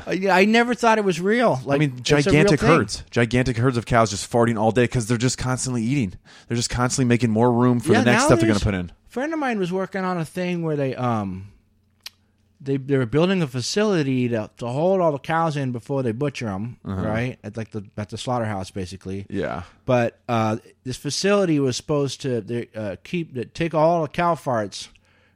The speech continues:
Speaker 1: uh, out of the air, you know, and they, and, and it was supposed to, like, um, somehow harvest the methane. Um,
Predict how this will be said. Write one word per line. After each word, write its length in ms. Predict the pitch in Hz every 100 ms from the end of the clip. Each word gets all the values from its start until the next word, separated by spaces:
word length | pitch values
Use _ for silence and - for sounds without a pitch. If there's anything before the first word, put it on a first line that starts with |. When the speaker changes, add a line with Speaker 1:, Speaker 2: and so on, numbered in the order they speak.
| _
Speaker 1:
uh, 180 | 110 101
out 200 | 127 147
of 80 | 156
the 120 | 139
air, 460 | 131 143 160 180 170
you 160 | 165 160
know, 220 | 165 170 131
and 120 | 127
they, 200 | 127 120
and, 160 | 127 123
and 140 | 123
it 40 |
was 120 | 123 -
supposed 320 | 147 143 -
to, 80 | 123
like, 320 | 107 95 101
um, 460 | 98 90 82 87 - _ _ _ _ _
somehow 640 | - 143 143 139 127 113 98 _ _ _ -
harvest 560 | - 143 139 131 -
the 80 | 123
methane. 680 | 117 131 131 113 104 101 92 _ _ _ _ _ _ _ -
Um, 560 | 101 92 87 80 80